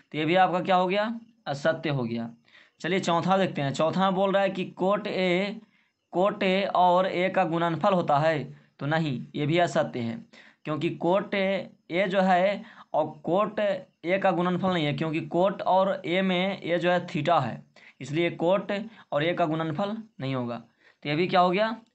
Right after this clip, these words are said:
असत्य हो गया। पाँचवा बोल रहा है किसी भी, किसी भी कोण theta के लिए sin theta is equal to चार बटा तीन हो सकता है या नहीं,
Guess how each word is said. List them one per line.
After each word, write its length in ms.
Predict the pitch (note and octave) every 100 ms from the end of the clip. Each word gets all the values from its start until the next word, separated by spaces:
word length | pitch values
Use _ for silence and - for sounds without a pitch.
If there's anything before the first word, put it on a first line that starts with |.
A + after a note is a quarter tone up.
| -
असत्य 360 | C#3+ D#3+ C#3+ C#3+
हो 140 | B2
गया। 240 | A#2 B2 - - - _ -
पाँचवा 320 | D#3 F#3+ G3
बोल 200 | F#3+ G3
रहा 100 | G3+
है 60 | F#3+
किसी 400 | E3+ E3+ F3 G#3+
भी, 80 | G3+ - -
किसी 320 | E3+ D3 G#3
भी 140 | G3+ G3
कोण 400 | G#3 F#3 F#3 F#3+
theta 380 | F#3 E3+ G3 G3
के 80 | G3+
लिए 360 | F#3 D#3+ E3 G3 G3 - -
sin 320 | - D#3+ G3 F3+
theta 300 | E3+ F3+ F#3
is 80 |
equal 240 | F#3+ G3 F#3
to 60 |
चार 260 | F3+ F3+ F#3
बटा 200 | F#3 F3+ F3+
तीन 280 | F#3 F3+ D3+
हो 180 | C#3+ E3+
सकता 320 | F#3 F3+ F#3+
है 80 | F#3
या 80 | F3
नहीं, 260 | C3+ A#2+